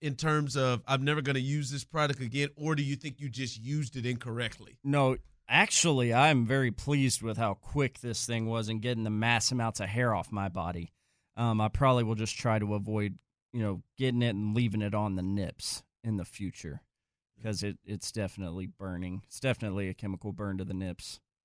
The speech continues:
Speaker 1: Yeah. Mm.
Speaker 2: But I'm gonna be hairless for Cabo.
Speaker 1: So from the Trailer Wheel and Frame text line, so if we have nipple problems, we should turn to Tyler.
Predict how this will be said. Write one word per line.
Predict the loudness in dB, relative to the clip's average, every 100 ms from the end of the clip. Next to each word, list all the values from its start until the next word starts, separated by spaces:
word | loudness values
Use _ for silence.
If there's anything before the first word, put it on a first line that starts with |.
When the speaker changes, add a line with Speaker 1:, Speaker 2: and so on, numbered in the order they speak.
| -8
Speaker 1:
Yeah. | -6 -6 -10 _ _ _ _ _
Mm. | -16 -16 -20 _ _ _ _ _ _ _
Speaker 2:
But | 4 6
I'm | 6
gonna | 6
be | 8
hairless | 8 6 4 4
for | 2 4
Cabo. | 6 8 6 2 0 -10 -6
Speaker 1:
So | -2 0
from | 2 0
the | 2
Trailer | 2 4 4
Wheel | 4
and | 2
Frame | 0 -2 0
text | -2 -2 -2
line, | -2 -2
so | -4
if | -2
we | 2
have | 2 2
nipple | 0 -2
problems, | -4 0 0 -2 -6 -4
we | -6
should | -6 -4
turn | -2 -2
to | -4
Tyler. | -6 -6 -8